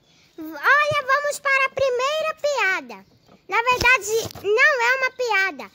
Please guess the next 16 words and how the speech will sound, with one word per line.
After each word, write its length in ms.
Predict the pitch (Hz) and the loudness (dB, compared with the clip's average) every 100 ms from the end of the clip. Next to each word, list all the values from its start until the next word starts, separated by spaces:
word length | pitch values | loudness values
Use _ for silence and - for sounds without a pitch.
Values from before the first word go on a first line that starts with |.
| _ _ | _ _
é 160 | 403 415 | -4 -2
uma 260 | 508 494 | -2 -4
curiosidade. 1400 | - 587 831 622 523 494 440 427 277 226 226 - - - - _ _ _ _ | 0 2 4 4 2 2 0 -6 -6 -8 -8 -14 -18 -20 -20 _ _ _ _
Você 380 | 370 480 - 554 | 0 0 2 -2
sabia 720 | - 539 554 508 494 392 196 - _ _ _ - | 2 4 6 4 4 2 -2 -12 _ _ _ -2
que 160 | 466 | 0
se 340 | - - 494 440 _ _ _ | 0 2 0 0 _ _ _
você 340 | 392 440 - 480 | -2 -2 0 -2
mandar 480 | 494 571 554 523 539 | 0 0 4 4 4
uma 180 | 523 523 | 2 0
carta 460 | 480 453 453 466 | 4 4 4 0
para 320 | 453 453 440 415 | 2 2 2 2
um 160 | 508 | 0
cachorro, 760 | 494 466 - 453 480 403 254 220 _ _ | 2 0 0 4 6 6 2 -10 _ _
o 120 | 427 | -6
pitbull 720 | 466 554 539 508 311 466 349 | 4 4 4 0 2 2 2